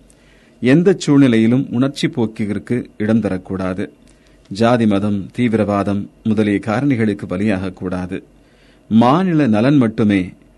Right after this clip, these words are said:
அனைவரது மனக்கண்ணிலும் நிற்க வேண்டும். வேட்பாளர்களை பற்றி முழுமையாக புரிந்து கொண்டு வாக்களிக்க வேண்டும். குற்ற பின்னணி உள்ளவர்களை தவிர்க்க வேண்டும். வேட்பாளர்கள் இதுகாரும் செய்து வந்துள்ள சுயநலமற்ற சமூக பணிகளை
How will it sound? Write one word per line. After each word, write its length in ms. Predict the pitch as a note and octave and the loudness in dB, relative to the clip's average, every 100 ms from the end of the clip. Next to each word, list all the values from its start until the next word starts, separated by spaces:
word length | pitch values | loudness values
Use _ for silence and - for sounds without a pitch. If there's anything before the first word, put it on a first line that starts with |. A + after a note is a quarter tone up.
| _ _ F#2+ | _ _ -2
அனைவரது 440 | A#2 E3+ E3+ B2+ | 2 2 2 2
மனக்கண்ணிலும் 600 | A2 C3 C3 A#2 A2 G#2 - - | 2 2 0 0 2 0 -4 -4
நிற்க 260 | A2+ - F#2+ | -6 -4 -6
வேண்டும். 340 | F#2 F#2 E2+ - _ _ _ _ _ _ - | -4 -6 -10 -12 _ _ _ _ _ _ 0
வேட்பாளர்களை 600 | B2 D3+ D3+ C3+ B2 A#2+ | 2 4 2 2 2 2
பற்றி 280 | A2 A2 - | 0 -2 0
முழுமையாக 560 | B2 A2+ C#3+ D3 B2+ A#2 | 2 2 4 2 2 -2
புரிந்து 360 | A2+ A2+ A#2 A2 | -2 0 2 2
கொண்டு 200 | A2+ C3+ | 2 0
வாக்களிக்க 520 | G#2 F#2+ G2+ F2+ G#2 | -2 -4 -6 -6 -6
வேண்டும். 340 | F#2+ G2 A2 D#3+ - _ _ _ | -6 -4 -4 -8 -18 _ _ _
குற்ற 340 | - D3 - F3 | -6 -4 -2 -2
பின்னணி 340 | D3+ D3+ C#3 | 2 4 4
உள்ளவர்களை 540 | B2 B2+ B2 A#2 B2 A#2+ | 4 4 2 2 0 0
தவிர்க்க 420 | G#2+ A2 A2 G2+ | 0 -2 -2 -4
வேண்டும். 380 | F#2 F#2 F#2 - - _ _ _ - | -2 -2 -4 -10 -16 _ _ _ -6
வேட்பாளர்கள் 760 | G2+ C#3 C#3+ C#3 A2+ G#2+ B2 - - _ _ _ _ _ - | 2 2 2 0 0 0 -2 -6 -10 _ _ _ _ _ -6
இதுகாரும் 580 | A#2+ C#3 D3 D3 E3 F3 - _ _ - | 0 2 4 2 2 -2 -8 _ _ -14
செய்து 340 | - C#3+ C#3 | 0 4 4
வந்துள்ள 380 | B2+ B2 A#2+ A2+ A2 A2 - _ | 4 4 4 4 4 4 -2 _
சுயநலமற்ற 920 | - - D3 G3+ F3+ C#3 A#2+ A2 - C#3 | -12 -4 0 2 2 2 2 0 0 -2
சமூக 420 | C#3 A#2+ D3+ D3 | 0 0 2 0
பணிகளை 500 | - A2+ G#2+ A2 | 0 0 2 2